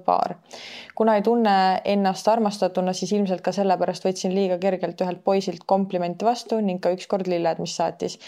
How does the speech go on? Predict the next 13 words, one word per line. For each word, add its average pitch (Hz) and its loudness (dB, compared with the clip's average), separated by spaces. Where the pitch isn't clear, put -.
Ei 185 0
teagi, 202 2
kas 180 -4
on 190 0
lihtsalt 202 -2
emotsioon, 226 0
mis 180 -6
kaob 208 2
või 185 2
päriselt 190 0
meeldib 175 0
mulle 175 -2
ning 175 -4